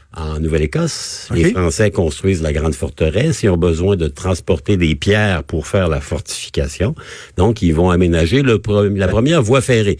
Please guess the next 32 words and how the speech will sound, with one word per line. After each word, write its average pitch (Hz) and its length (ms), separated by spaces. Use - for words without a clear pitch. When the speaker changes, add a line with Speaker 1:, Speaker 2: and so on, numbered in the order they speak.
Speaker 1:
Faut - 140
dire 95 180
qu'il 85 140
n'y - 20
a - 40
pas 90 100
de 76 60
vapeur 82 420
à 80 80
l'époque. 78 420
Ce 92 80
sont 101 160
des 85 140
petits - 240
wagons 82 520
montés 110 340
sur 85 180
des 80 200
roues. 76 220
Ça 110 160
permet 95 300
de 90 40
déplacer 82 440
les 82 200
pierres 85 300
pesantes 85 640
sans 90 380
trop 104 240
s'exténuer 82 560
à 127 60
la 92 120
tâche. - 320